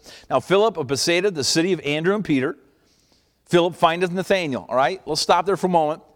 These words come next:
Philip was of Bethsaida, the city of Andrew and Peter. Why do you think God added that little tidbit of information for us? Why did he put they were of the same city? Philip lived in the same city as Andrew and Peter, Bethsaida, a house of fish. That's what it means. Do you think maybe Philip knew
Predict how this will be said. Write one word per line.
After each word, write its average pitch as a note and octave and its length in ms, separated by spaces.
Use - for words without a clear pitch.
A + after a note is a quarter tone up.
Philip F#3+ 340
was F3+ 160
of F3 60
Bethsaida, F3+ 500
the D#3+ 140
city E3 180
of D3+ 80
Andrew D#3+ 300
and D#3+ 80
Peter. D3 240
Why F#3 200
do D4+ 60
you D4 100
think A3 280
God E3+ 320
added E3 320
that D3+ 160
little D#3 160
tidbit C#3+ 400
of A#2+ 100
information A#2+ 480
for G#2+ 140
us? - 160
Why F3+ 220
did C#4+ 140
he C#4 80
put B3 240
they G3+ 100
were G3+ 80
of F3+ 80
the D#3 60
same E3+ 240
city? C3+ 380
Philip C#4 280
lived B3+ 220
in A3+ 100
the G3 120
same B3 260
city G#3+ 220
as F3 100
Andrew G#3 260
and F#3 140
Peter, G#3 320
Bethsaida, A3 480
a E3+ 120
house G#3+ 320
of D#3+ 100
fish. A3+ 340
That's D#3+ 220
what E3 100
it C#3 80
means. D3 680
Do F#3 60
you A3+ 80
think D#4 240
maybe C#4 280
Philip A#3+ 440
knew G#3+ 600